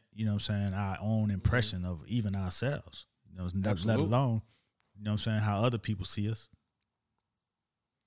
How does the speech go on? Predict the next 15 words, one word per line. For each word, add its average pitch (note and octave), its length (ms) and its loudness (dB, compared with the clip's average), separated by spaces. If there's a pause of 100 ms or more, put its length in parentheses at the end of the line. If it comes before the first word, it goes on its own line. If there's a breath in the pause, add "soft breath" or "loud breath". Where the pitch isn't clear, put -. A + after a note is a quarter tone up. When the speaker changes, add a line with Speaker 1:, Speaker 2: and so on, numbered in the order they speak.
(500 loud breath)
Speaker 2:
Even C#3 260 4
to D3+ 100 2
the C3+ 60 2
point D3 340 4
to C#3+ 120 2
where, C#3 240 4
like, C3 220 2
when C3 200 0
you C3+ 140 2
see F#3+ 640 4 (600)
these B2 400 2
white C3 380 4
agents C3 480 0 (240)
wilding B2 580 6
out, C#3 400 4